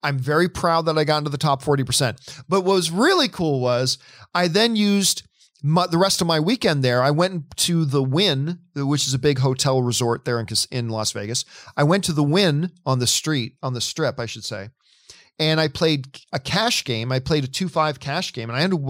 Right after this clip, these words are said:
I ended up winning over three thousand dollars, <laughs> which is probably my single best Vegas. I play v-, poker in Vegas about six times a year. It was probably my single biggest Vegas winning ever,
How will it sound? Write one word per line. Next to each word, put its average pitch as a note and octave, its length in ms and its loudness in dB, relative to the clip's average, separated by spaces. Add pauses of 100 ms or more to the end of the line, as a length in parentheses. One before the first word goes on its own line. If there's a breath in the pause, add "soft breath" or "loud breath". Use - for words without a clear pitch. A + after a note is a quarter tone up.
(120)
I C#3+ 140 0
ended F#3 260 2
up E3 340 0 (560 soft breath)
winning E3 240 2
over C#3+ 160 2
three D#3+ 200 -4
thousand C#3 400 0
dollars, - 640 0 (120)
<laughs> - 140 -20
which G3+ 160 2
is A3+ 100 0
probably B3+ 420 0
my G#3+ 180 0
single A3+ 560 2
best E3 520 -2
Vegas. C3 1000 0 (420 soft breath)
I G#3+ 140 0
play A#3 240 2
v-, E3 200 -6
poker F#3 280 4
in D#3+ 80 2
Vegas D3+ 280 2
about C#3+ 200 2
six C#3 200 -2
times B2+ 280 -2
a A#2+ 40 -8
year. A2+ 280 -8 (600 loud breath)
It E3+ 60 -2
was D#3+ 140 0
probably G#3 320 0
my F3 140 -2
single G#3 500 0
biggest D#3+ 340 0
Vegas C#3+ 640 2 (100)
winning C#3 460 0
ever, A2 420 -4